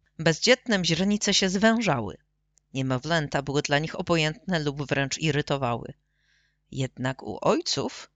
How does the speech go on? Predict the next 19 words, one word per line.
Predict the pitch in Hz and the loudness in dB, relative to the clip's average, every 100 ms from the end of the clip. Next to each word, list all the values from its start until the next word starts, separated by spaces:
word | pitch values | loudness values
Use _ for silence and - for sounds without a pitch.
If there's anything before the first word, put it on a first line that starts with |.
| _ - - | _ -12 -4
źrenice | 147 135 156 - 175 | -2 -2 -2 0 0
rozszerzały | 170 - 160 147 165 175 | 0 0 -2 0 0 0
się | 160 156 | 0 2
jak | 151 - | 0 0
u | - | -6
kobiet. | - 180 147 - - - _ _ _ _ _ _ _ | -4 -4 -4 -8 -12 -20 _ _ _ _ _ _ _
Ojcostwo | 165 202 226 - - 170 | -2 0 0 -2 -2 -6
zmienia. | 165 165 139 - - - _ _ _ - | -2 0 0 -4 -10 -20 _ _ _ -2
Badania | 147 151 165 160 | 0 2 2 2
pokazują, | 170 175 165 180 165 165 - _ - | 0 -2 0 2 2 0 -6 _ -8
że | 151 156 160 | 0 4 4
u | - 160 | 2 0
nowo | 160 180 156 | 2 2 2
upieczonych | - 139 151 - 143 135 - | -2 -2 -2 0 -2 -2 -4
tatusiów | 139 - 160 - 147 | -4 -4 -4 -4 -4
zmieniają | 156 156 156 147 | -4 -2 0 0
się | 139 - | 0 -2
proporcje | - 160 160 160 165 | -2 -2 -2 -2 -2
hormonów, | 180 196 185 170 160 | -2 0 2 2 0